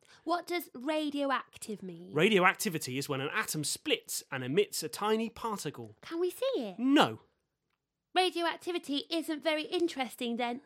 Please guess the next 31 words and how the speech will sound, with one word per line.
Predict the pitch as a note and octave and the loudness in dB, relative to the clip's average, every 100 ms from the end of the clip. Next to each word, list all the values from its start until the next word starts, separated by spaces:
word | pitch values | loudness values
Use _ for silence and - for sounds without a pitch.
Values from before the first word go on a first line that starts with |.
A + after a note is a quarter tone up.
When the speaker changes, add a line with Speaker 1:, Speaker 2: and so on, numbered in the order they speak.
| - | -2
Speaker 1:
is | D#4 | 0
it? | A#3 A3 - | 0 -2 0
Speaker 2:
Well, | E3+ | 4
I | G3 | 6
think | - G3 | 6 0
it's | G3+ | 0
very | - G#3+ D#3+ B2 | 6 8 8 2
interesting. | A#2 B2 A2+ - G#2+ G#2+ | -2 -8 -8 -8 -12 -8
Speaker 1:
But | D4+ C#4+ | -8 -8
you | A#3+ D#4 C4+ A#3+ - | -4 -2 -2 -4 -2
are | B3 B3 | -2 0
a | A#3 G3+ - | -4 -2 2
boring | D4+ D4 C#4+ C#4 C4 C4 | 4 6 4 4 0 0
man. | B3+ A3+ F#3+ | 2 2 12
Speaker 2:
I | G#3 | 12
am | G#3+ A#3 | 12 12
not | C4 - - | 10 10 0
boring. | F3 C#3+ B3 F#3+ C#3+ A2+ G#2+ _ _ - | -4 6 8 8 6 0 -8 _ _ -10
Speaker 1:
Your | A3+ | -8
producer | A3 A#3 G3 G#3+ G#3+ - | -8 -10 -6 -6 -4 -6
thinks | A#3+ G3+ - - | -6 -6 -10 -12
you | G3+ | -12
are. | G3 F#3+ F#3+ G#3+ | -10 -10 -10 -4
Speaker 2:
What? | G#3 F#4+ - - - _ _ _ _ _ _ - - - | 10 12 12 8 -2 _ _ _ _ _ _ -20 -20 -12
N-, | G#3+ | 2
never | G#3 G#3+ G#3+ | 6 8 8
mind. | C3 A2 - - - | 4 0 -10 -10 4
When | G3 | 8
the | E4 F#3+ | 8 8
atom | G3+ - C#3+ | 2 0 -2
splits, | - A#3+ D#3+ - | -2 -2 -2 -2